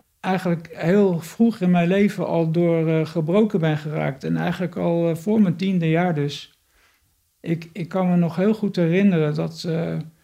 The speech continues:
dat ik vooral verlangde naar liefde van een man. En, en dat zo-, ik bedoelde dus naar mijn eigen vader, hè, maar, eh, die, die, die kreeg ik dus niet. En, ehm,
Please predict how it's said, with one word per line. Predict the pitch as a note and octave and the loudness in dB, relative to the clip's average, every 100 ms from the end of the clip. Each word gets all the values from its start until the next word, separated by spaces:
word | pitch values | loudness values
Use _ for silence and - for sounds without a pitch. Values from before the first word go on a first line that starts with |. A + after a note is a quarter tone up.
| _ _ _ - | _ _ _ -2
dat | E3+ D#3+ | -2 -2
ik | |
vooral | D#3+ E3+ F#3 | -2 0 0
verlangde | F3+ E3+ F#3 G3 F3 | 0 0 2 2 2
naar | E3 E3 D#3+ | 2 2 2
liefde | G3+ G3 F3+ D#3+ | 2 0 0 0
van | D#3+ E3 | 0 0
een | D#3+ D#3 | 2 2
man. | F3 E3+ C3+ - | 0 0 -2 -6
En, | - D3 D#3 - | -10 -4 -2 -4
en | E3+ D#3+ D3+ | -4 -4 -2
dat | D#3+ - | -4 -6
zo-, | G3+ | -8
ik | - D#3+ C#3+ | -6 -6 -2
bedoelde | D#3 F3 E3+ E3+ | 0 2 2 0
dus | D#3 - | -2 -2
naar | E3 | 0
mijn | D#3 D3+ | 0 -2
eigen | - D#3 D3 | -2 -4 -2
vader, | - G3+ E3 D3 | 0 2 2 2
hè, | D3 G3+ | 0 2
maar, | G#3+ E3 D#3+ - - _ _ _ | 2 2 0 -6 -20 _ _ _
eh, | - D#3+ D#3+ D3+ | -4 0 0 0
die, | E3+ E3 D#3+ C#3+ | -2 -2 -2 -2
die, | D#3+ D#3 | -4 -4
die | D3+ D#3+ | -4 -6
kreeg | F#3 G3 F#3 | -2 0 0
ik | D#3+ | -2
dus | D3 D#3 | -4 -2
niet. | D#3+ G3+ C4 | -2 -4 -8
En, | B3 E3+ E3+ E3 F3 E3 | -6 -2 0 -2 -4 -6
ehm, | E3 D#3+ | -4 -2